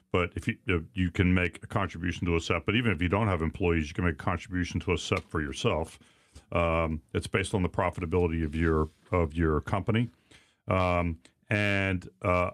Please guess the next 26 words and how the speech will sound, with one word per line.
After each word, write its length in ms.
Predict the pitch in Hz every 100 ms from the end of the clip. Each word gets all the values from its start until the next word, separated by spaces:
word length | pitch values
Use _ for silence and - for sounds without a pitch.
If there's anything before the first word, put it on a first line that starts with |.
| -
up 200 | 120 131
until 580 | 107 113 101 98 87 82
recently, 680 | 98 120 - 98 85 90 87
you 120 | 95 95
weren't 240 | 95 98
allowed 280 | 82 92 90
to 60 | 85
make 320 | 85 87 -
a 200 | 90 85
big 340 | 76 92 85
sep 320 | - - 90 -
Roth 320 | 78 87 87
contribution, 840 | - 82 - 78 82 76 85 78 76 - - _ -
uh, 280 | 80 78 76 -
but 220 | 87 -
you 60 |
can 180 | 95 90
do 160 | 87 101
that 260 | 90 82 - _ _
now 340 | 90 98 90 80
beginning, 560 | 78 78 85 80 82 82
uh, 280 | 82 78 78 -
in, 280 | 82 80
uh, 200 | 78 76 71
twenty 300 | - 90 76
twenty-four. 640 | - 80 71 104 87